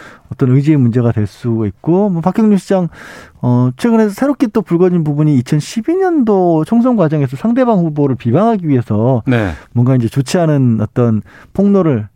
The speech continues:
Speaker 1: 꾸며낸 게 아니냐, 이런 얘기가 나온 것들도 있거든요.
Speaker 2: 네, 당내
Speaker 1: 그
Speaker 2: 경선 내에서
Speaker 1: 당내
Speaker 2: 있었던.
Speaker 1: 경선 과정에서.
Speaker 2: 네, 네.
Speaker 1: 근데 그건 역시도 그때 이미 한 차례 법적 판단을 받았던 부분이라서
Speaker 2: 음.
Speaker 1: 과연 이게 뭐 그,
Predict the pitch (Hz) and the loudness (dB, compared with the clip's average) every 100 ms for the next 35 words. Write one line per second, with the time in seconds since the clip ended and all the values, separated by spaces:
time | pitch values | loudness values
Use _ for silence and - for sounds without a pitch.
0 | - 262 277 277 233 180 120 120 107 104 | -8 0 2 2 2 2 2 2 2 0
1 | 117 107 - 117 147 143 120 117 117 127 | 0 -2 -2 -2 0 0 -2 -2 -4 -2
2 | 110 110 117 - 135 156 202 120 113 165 | 0 0 -2 -4 -4 -4 -2 -4 -2 -2
3 | 156 123 110 - 147 175 151 131 127 120 | 0 0 -2 -2 -2 0 0 -2 0 0
4 | 107 95 139 170 180 135 123 131 104 98 | 0 2 2 2 2 0 0 0 0 0
5 | 107 87 147 160 - - - - - 185 | 0 0 -4 -4 -10 -20 -12 -8 -4 0
6 | 277 254 156 - 180 180 147 - - - | 2 2 0 -2 -2 0 -2 -14 -20 -20
7 | - - 160 - 226 208 165 165 185 196 | -18 -4 -4 0 2 2 2 2 2 0
8 | 196 185 151 127 - - 147 139 127 127 | 0 -2 0 -2 -2 -2 -2 -2 0 0
9 | 151 - 131 117 123 123 101 120 165 113 | 0 0 -2 0 0 0 0 0 0 0
10 | 120 98 80 71 - - 127 151 156 117 | 0 -2 -6 -12 -18 -4 0 2 0 -2
11 | 120 175 196 - _ _ 101 98 95 - | 0 -2 -2 -12 _ _ -4 -2 -4 -8
12 | - 107 | -16 -16